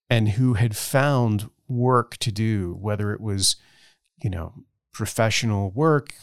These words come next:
whether it was in ministry, whether it was just serving people in the community, or a combination of all of those things. And they did it really without a lot of thought about how much money they would make or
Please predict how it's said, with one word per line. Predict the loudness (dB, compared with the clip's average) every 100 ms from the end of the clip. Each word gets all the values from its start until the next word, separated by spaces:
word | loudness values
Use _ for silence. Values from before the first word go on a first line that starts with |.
| -20
whether | -4 -2 0 -2
it | -4 -6
was | -2 0 0
in | 0 0
ministry, | 2 2 2 0 0
whether | 0 0
it | -2
was | -2
just | 0 0
serving | 2 0 0 0 0
people | 0 -4 -4 -2 -2 -4 -4
in | -4
the | -4
community, | -6 -4 -2 -2 -4
or | 0 0
a | 0
combination | -2 -4 -2 -2 -2 -2 -2
of |
all | -2 -4
of | -6
those | -4 -4
things. | -4 -8 -12 -12 _ _ _ -20 _ _ _ _ 2
And | 4
they | 4
did | 2 2 4
it | 4 2 -2 _ _ _ _ -10
really | -4 0 2 0 -2
without | -4 -4 -4 -2 0 0 -4 -6
a |
lot | -4 -2 0 0
of | -2 -4
thought | -8 -6 -4 -2 -4 -8 -8
about | -4 -2 -2 -2 0 0 0 -8 _ _
how | -4 -2
much | -2 -2 -2
money | -2 -2 -2
they | -4
would | -4
make | -4 -4 -4 -6 -10
or | -10